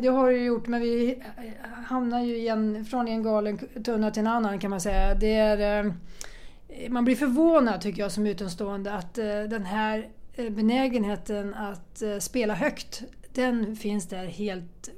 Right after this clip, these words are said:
oavbruten. Och, eh, nu tar vi ett nytt kapitel i det <laughs> och gör ett nytt nyval. De har ju, man ska komma ihåg att de röstade faktiskt för, den enda omröstningen han har fått ett ja på, tror jag, Boris Johnson, och det var ju, han hade ett omförhandlat avtal,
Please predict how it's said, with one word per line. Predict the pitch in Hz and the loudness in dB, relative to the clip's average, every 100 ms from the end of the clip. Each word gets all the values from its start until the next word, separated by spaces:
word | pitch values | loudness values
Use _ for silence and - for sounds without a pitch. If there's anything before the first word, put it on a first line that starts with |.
| - | -8
oavbruten. | 233 202 185 220 226 202 185 208 | -6 -6 -4 -2 -2 -6 -8 -6
Och, | 202 170 - | -6 -8 -6
eh, | 220 202 | -4 0
nu | 220 247 | 0 0
tar | - 220 | -2 -4
vi | 202 | -4
ett | 190 | -4
nytt | 214 196 - | -4 -6 -8
kapitel | 202 190 175 202 | -10 -8 -8 -8
i | 180 | -8
det | 185 190 - - | -8 -10 -12 -10
<laughs> | - - | -8 0
och | 247 233 - | 0 0 -4
gör | 285 240 208 | 0 0 0
ett | 208 | 0
nytt | 202 202 | -2 0
nyval. | 214 202 214 202 - - - - - - | -2 0 -2 -2 -8 -14 -14 -16 -14 -2
De | 240 | 4
har | 269 285 | 4 4
ju, | 294 | 0
man | 294 285 | -2 -4
ska | 294 | -4
komma | 302 | -2
ihåg | 311 302 277 | 0 0 0
att | 269 | -2
de | 269 262 - | -2 -2 -6
röstade | 311 294 - 311 302 | -6 -4 -4 -4 -2
faktiskt | 262 247 262 - | -4 -4 -4 -6
för, | - 311 269 220 220 - - | -2 0 0 -2 -6 -12 -10
den | 269 | -8
enda | 339 285 240 | -4 -2 0
omröstningen | 240 226 208 - 214 | 0 0 -2 -2 -4
han | 202 | -4
har | 202 | -6
fått | - 208 220 | -6 -8 -8
ett | 202 | -6
ja | 262 | -4
på, | 254 196 | -4 -8
tror | 196 | -8
jag, | 196 196 220 247 | -8 -8 -8 -8
Boris | 208 202 262 | -6 -6 -4
Johnson, | 262 233 208 | -4 -4 -4
och | 208 | -4
det | |
var | 226 208 | -4 -2
ju, | 202 | -2
han | 208 214 | -2 -2
hade | 233 220 | -2 -4
ett | 226 | -2
omförhandlat | 254 214 202 190 190 190 247 | -4 -4 -8 -8 -10 -10 -8
avtal, | 214 190 208 196 190 | -8 -8 -8 -6 -8